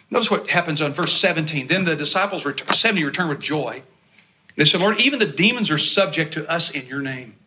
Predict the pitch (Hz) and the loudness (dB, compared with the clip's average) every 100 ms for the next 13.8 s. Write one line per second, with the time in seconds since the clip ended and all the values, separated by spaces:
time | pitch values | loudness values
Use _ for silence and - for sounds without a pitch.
0 | _ - 151 151 151 - _ _ - - | _ -6 -2 -4 -6 -14 _ _ -8 -6
1 | 147 156 170 139 110 - _ _ _ _ | -6 -2 0 0 -4 -16 _ _ _ _
2 | _ _ _ _ _ - 139 - 220 202 | _ _ _ _ _ -2 0 2 2 2
3 | - - 143 107 - - - - _ _ | 0 -4 -6 -6 -6 -6 -8 -12 _ _
4 | _ _ _ 151 208 214 180 151 185 226 | _ _ _ 4 4 4 2 4 2 2
5 | 220 160 190 196 190 165 - 196 175 - | 0 0 0 0 -2 -2 0 0 -2 -6
6 | 135 - 170 170 170 151 151 147 135 127 | -12 -2 0 0 -4 -4 0 0 -2 -6
7 | 135 131 135 113 - _ _ _ _ _ | -4 -4 -6 -16 -20 _ _ _ _ _
8 | _ - 156 190 175 175 196 214 196 151 | _ 2 4 6 4 4 2 2 2 0
9 | 196 196 202 170 143 180 156 147 - 196 | 0 0 0 -2 -2 -2 -2 -2 0 -2
10 | 190 190 139 - - 175 180 165 151 139 | -4 -8 -6 -4 -2 -2 -2 -2 -2 -2
11 | 131 131 185 208 202 165 151 147 135 135 | -4 -4 4 4 4 0 0 -2 -2 -2
12 | 139 143 - - _ _ - 139 131 269 | -2 -2 -6 -20 _ _ -4 -2 4 4
13 | 285 254 214 185 170 143 107 98 | 4 0 0 0 -2 -2 -6 -12